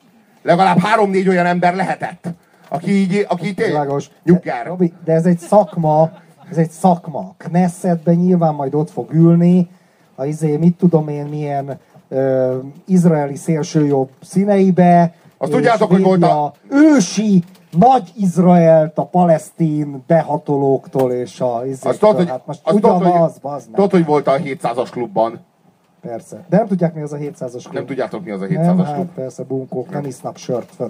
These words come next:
Speaker 2: bazd
Speaker 1: Mindegy.
Speaker 2: meg. Hát ne is magyarázd ezeknek.
Speaker 1: Mindegy.
Speaker 2: Pet Robertson nevét se ismerik.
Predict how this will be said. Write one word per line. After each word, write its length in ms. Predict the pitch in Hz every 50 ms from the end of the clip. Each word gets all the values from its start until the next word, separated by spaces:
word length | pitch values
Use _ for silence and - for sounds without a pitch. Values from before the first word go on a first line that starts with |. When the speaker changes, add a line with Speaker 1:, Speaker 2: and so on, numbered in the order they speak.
| 110 98
Speaker 2:
bazd 80 | 92 101
Speaker 1:
Mindegy. 260 | 104 98 98 95 90
Speaker 2:
meg. 80 | -
Hát 100 | - 101 - - _ _ - - _ _ _ _ _ _ _ _ _ _ -
ne 120 | - 131
is 120 | 127 107 -
magyarázd 500 | 123 123 113 117 107 107 101 98 98 -
ezeknek. 380 | 101 90 - 92 _ - - - _ - - - _ _ _ 110
Speaker 1:
Mindegy. 320 | 104 101 98 98 92 185 - - _ _ -
Speaker 2:
Pet 240 | - 165 - - -
Robertson 640 | 156 151 147 147 143 131 127 123 - - 127 123
nevét 340 | 123 120 117 113 113 107 95
se 140 | - - 113
ismerik. 360 | 107 - _ _ 107 101 -